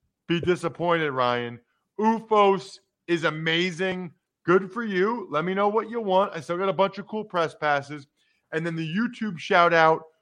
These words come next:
was Paul H. Paul H, thank you for the YouTube comment. Thank you for subscribing. YouTube dot com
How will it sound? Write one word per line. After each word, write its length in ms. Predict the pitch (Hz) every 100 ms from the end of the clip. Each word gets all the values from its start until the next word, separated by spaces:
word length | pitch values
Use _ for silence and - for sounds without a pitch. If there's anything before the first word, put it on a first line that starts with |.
| _ -
was 280 | 147 143 - -
Paul 680 | 175 185 190 196 - - 180
H. 580 | 170 165 - - - _ _ _ _ -
Paul 300 | 185 196 196
H, 320 | 202 202 -
thank 260 | 175 180
you 100 | 185
for 120 | 160 180
the 80 |
YouTube 520 | 165 185 - 190 175 135
comment. 460 | 196 214 254 240
Thank 200 | 196 180
you 80 | 190
for 80 | 185
subscribing. 800 | 185 160 - 196 196 160 127 135
YouTube 500 | 185 202 196 190 151
dot 300 | 170 156 -
com 400 | 156 156 151